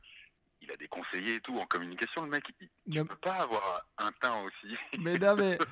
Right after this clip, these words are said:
Speaker 2: c'est vrai, on a toujours un, un peu de retard par rapport aux États-Unis. Et aux États-Unis, ça fait trois ans qu'il est orange, Trump.
Speaker 1: Ouais, ouais.
Speaker 2: Et, et Manu,
Speaker 1: Ouais, ouais,
Speaker 2: il
Speaker 1: ouais.
Speaker 2: s'est dit, ah, finalement, c'est pas une connerie.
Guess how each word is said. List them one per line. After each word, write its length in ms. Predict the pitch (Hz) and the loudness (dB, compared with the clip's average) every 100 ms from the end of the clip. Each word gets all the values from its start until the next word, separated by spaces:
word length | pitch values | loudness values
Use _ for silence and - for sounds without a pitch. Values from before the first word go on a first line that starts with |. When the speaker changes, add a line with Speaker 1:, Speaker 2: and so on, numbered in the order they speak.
| - - - - 170 | 0 -2 -2 -12 4
Speaker 2:
c'est 100 | 185 | 6
vrai, 220 | 202 208 208 | 8 6 6
on 100 | 185 | 6
a 100 | 208 | 6
toujours 360 | 175 220 254 233 | 6 4 6 10
un, 240 | 202 202 | 12 12
un 60 | 180 | 10
peu 180 | 160 190 | 8 6
de 60 | |
retard 480 | 175 196 180 220 202 | 8 6 8 8 10
par 140 | 180 170 | 12 12
rapport 240 | 160 175 | 12 8
aux 100 | 180 | 8
États-Unis. 720 | 165 170 175 165 165 190 220 | 8 8 8 6 6 4 4
Et 60 | 196 | 6
aux 80 | 175 | 6
États-Unis, 560 | 160 170 202 196 240 254 | 4 4 2 2 -2 4
ça 160 | 220 | 4
fait 160 | 170 185 | 6 2
trois 380 | - 226 220 214 | 4 6 8 6
ans 100 | 240 | 4
qu'il 240 | 185 196 | 2 6
est 340 | 185 185 190 185 | 8 8 6 6
orange, 580 | 208 202 233 247 226 180 185 - | 8 8 8 8 6 4 4 0
Trump. 440 | - 196 214 165 | 4 6 6 4
Speaker 1:
Ouais, 80 | 147 147 147 | 4 6 8
ouais. 240 | 151 156 - _ | 6 6 0 _
Speaker 2:
Et, 60 | 170 | 4
et 20 | |
Manu, 220 | 160 165 | 8 8
Speaker 1:
Ouais, 40 | 214 | 8
ouais, 60 | 247 | 4
Speaker 2:
il 40 | |
Speaker 1:
ouais. 60 | 190 | 2
Speaker 2:
s'est 180 | 147 143 | 2 2
dit, 160 | 160 | 2
ah, 220 | 139 127 202 - - | 2 4 4 4 -12
finalement, 540 | - 156 170 170 214 285 | -6 2 2 2 0 2
c'est 180 | 180 | 0
pas 240 | 165 330 381 | 0 -2 -4
une 260 | 294 196 160 | -2 -4 2
connerie. 500 | 185 180 208 403 | 4 4 2 0